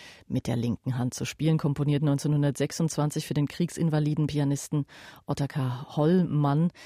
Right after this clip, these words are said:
Und das war eine Wunschmusik von Gerald Mertens, heute hier im M D R Klassikgespräch, der Geschäftsführer der Deutschen Orchestervereinigung.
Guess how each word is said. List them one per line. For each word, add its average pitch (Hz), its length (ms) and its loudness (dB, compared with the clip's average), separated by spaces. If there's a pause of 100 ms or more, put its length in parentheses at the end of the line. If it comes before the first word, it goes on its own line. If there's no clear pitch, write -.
(340)
Und 135 160 -2
das - 120 -6
war 123 100 -2
eine 123 320 -2
Wunschmusik 165 760 2
von 151 220 0
Gerald 139 640 -2
Mertens, 135 680 0
heute 131 260 0
hier 113 280 -2
im 127 120 -2
M 127 140 0
D - 60 -2
R - 140 -4
Klassikgespräch, - 760 -6
der 139 120 -2
Geschäftsführer - 1500 -2
der 135 160 0
Deutschen 131 440 -4
Orchestervereinigung. - 1120 -6